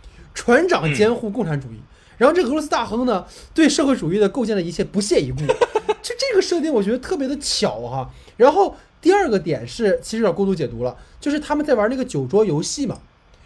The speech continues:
Speaker 1: 然后那个猜牌的颜色是红还是黑。
Speaker 2: 嗯。
Speaker 1: 然后如果你猜错了，你就要喝酒。就是
Speaker 2: 对。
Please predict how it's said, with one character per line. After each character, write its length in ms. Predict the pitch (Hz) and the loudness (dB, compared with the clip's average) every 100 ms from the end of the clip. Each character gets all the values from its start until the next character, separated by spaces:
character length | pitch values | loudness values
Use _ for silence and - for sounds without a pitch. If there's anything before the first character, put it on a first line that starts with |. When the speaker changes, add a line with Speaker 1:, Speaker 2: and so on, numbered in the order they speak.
| - | -2
Speaker 1:
然 140 | 196 | 2
后 120 | 302 | 4
那 80 | 320 | 4
个 100 | 233 | 0
猜 320 | 202 - 302 | -2 -4 -4
牌 260 | - - 165 | -4 -6 -2
的 80 | 226 | -2
颜 200 | 160 180 | -2 -2
色 140 | 226 | -4
是 160 | 220 247 | -4 -4
红 300 | - 147 180 | -4 -6 -4
还 160 | 165 | -4
是 100 | 175 | -4
黑。 320 | 180 180 170 180 - - _ - - | 0 0 0 -2 -14 -20 _ -20 -16
Speaker 2:
嗯。 180 | 127 - - - - | -14 -14 -18 -16 0
Speaker 1:
然 140 | 240 | 2
后 80 | 311 | 4
如 60 | |
果 80 | 339 | 2
你 80 | 202 | 0
猜 260 | 147 - 294 | -2 -2 -2
错 220 | - 330 | -2 -2
了， 100 | 226 | -2
你 60 | 151 | 0
就 100 | 196 | -2
要 80 | |
喝 160 | 180 202 | -2 -4
酒。 180 | 196 - - _ - - - - | -4 -8 -16 _ -20 -20 -20 -2
就 120 | - | 2
是 160 | 466 349 | 2 0
Speaker 2:
对。 160 | 196 | -4